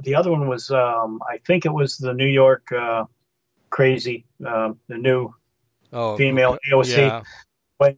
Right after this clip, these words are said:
Speaker 1: she was making a proclamation, I swear there was only two people in the audience. They wouldn't show the audience at all.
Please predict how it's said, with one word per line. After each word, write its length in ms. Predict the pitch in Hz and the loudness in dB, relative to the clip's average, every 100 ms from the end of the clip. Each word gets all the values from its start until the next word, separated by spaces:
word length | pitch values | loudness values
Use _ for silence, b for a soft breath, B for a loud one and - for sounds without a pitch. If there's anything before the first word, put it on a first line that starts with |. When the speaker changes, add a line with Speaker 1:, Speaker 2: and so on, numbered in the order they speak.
| - | -4
Speaker 1:
she 180 | 160 160 | -2 0
was 260 | 151 - | 0 -2
making 320 | 160 139 139 | -2 0 -2
a 60 | 123 | -4
proclamation, 640 | - 135 131 131 127 135 | 0 -2 -2 -4 -4 -6
I 160 | 131 139 | -4 -2
swear 360 | - - 151 139 | -2 -4 -2 0
there 100 | 127 | -2
was 140 | 120 | -2
only 200 | 123 113 | -4 -6
two 200 | - 139 | -8 -8
people 320 | - 120 123 | -6 -6 -4
in 100 | 117 | -4
the 100 | 110 | 0
audience. 480 | 113 117 120 120 - | 0 0 -2 -6 -8
They 160 | 123 120 | -4 0
wouldn't 280 | 135 196 202 | 2 2 2
show 200 | 233 214 | 2 2
the 140 | 180 | 4
audience 360 | 160 165 139 135 | 4 2 0 -2
at 80 | 131 | 0
all. 280 | 123 - | 0 -4